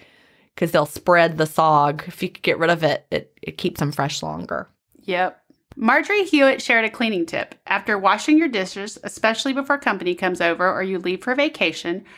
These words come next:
Speaker 2: dry your sink, then polish it up with lemon juice with a few drops of oil added. It will shine and smell wonderful.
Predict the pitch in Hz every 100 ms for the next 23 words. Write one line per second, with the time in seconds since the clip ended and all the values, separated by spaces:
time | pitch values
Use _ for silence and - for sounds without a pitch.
0 | - - 185 208 202 269 349 - - 196
1 | 202 - _ _ _ - 202 208 - 208
2 | 233 269 330 233 208 196 196 190 190 233
3 | 269 277 320 330 - 226 202 190 226 214
4 | 214 208 - 185 - 185 160 - 113 -
5 | - - _ - - _ 196 196 196 -
6 | 220 214 254 226 202 - 190 175 160 -
7 | - - -